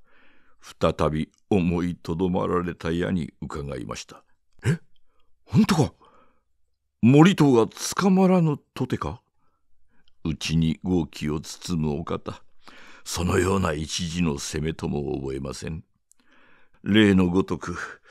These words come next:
公卿たちの殿への憎しみが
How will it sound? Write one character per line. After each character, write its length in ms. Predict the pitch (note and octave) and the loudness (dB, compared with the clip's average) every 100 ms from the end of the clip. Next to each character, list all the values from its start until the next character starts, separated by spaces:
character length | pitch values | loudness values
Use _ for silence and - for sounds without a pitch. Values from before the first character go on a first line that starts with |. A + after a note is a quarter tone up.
| - - _ | -20 -20 _
公 180 | - C3 | 0 4
卿 240 | G#2 F#2+ F2+ | 6 6 6
た 140 | G#2 | 2
ち 160 | - G#2 | 2 0
の 80 | |
殿 380 | G2+ - B2 A#2 | 0 0 2 4
へ 60 | G2 | 4
の 120 | F#2+ | 4
憎 280 | G2+ G#2 - | 4 2 0
し 240 | - - | -8 -4
み 160 | D#3 D3 | -4 -2
が 220 | C#3 | -2